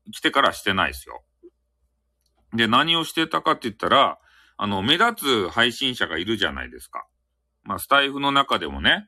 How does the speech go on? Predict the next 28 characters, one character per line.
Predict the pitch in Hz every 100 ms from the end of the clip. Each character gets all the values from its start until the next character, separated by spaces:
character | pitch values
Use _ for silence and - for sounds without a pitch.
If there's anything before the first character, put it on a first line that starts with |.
| -
目 | 101
立 | 123 123 101
つ |
人 | - 80
が | 76
い | 92
る | 110
と | 85
思 | 82 95
う |
ん | 73
で |
す | 69
け | -
ど、 | 76 98 - _ - - - -
で、 | 120 127 117
そ | 110 180
う | 190
い | 185 180 180 175
う、 | - 120 139
あ | 127
の、 | 113 113 -
目 | 131 160
障 | 170 202 190 147
り | 117
な | 92 87
人 | - - 107 104 101
を、 | 120 156 101 -